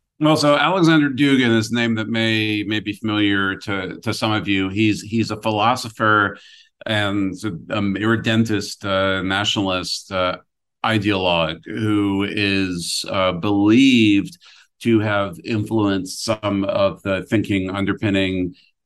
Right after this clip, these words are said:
um, Putin's invasion of, of Ukraine. Uh, he, he started out in, in the Soviet period,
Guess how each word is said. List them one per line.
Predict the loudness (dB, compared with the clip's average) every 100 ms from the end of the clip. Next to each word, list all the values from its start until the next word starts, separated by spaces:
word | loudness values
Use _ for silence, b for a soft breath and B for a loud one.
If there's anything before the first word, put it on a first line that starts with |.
| -6
um, | 0 0 0 0 0 -2 -6 _ -10
Putin's | 0 2 2 -2 -4 -4
invasion | -2 -2 -4 -2
of, | -2 -4 -8 -6
of | -6 -4
Ukraine. | -4 0 2 2 -2 -6
Uh, | -2 0 2
he, | 4 6 6
he | 4 0
started | 0 2 2 2
out | 0 0 -2
in, | -4 -4 -4
in | -4 -4
the | -2
Soviet | 0 0 0 0
period, | -2 0 -2 -6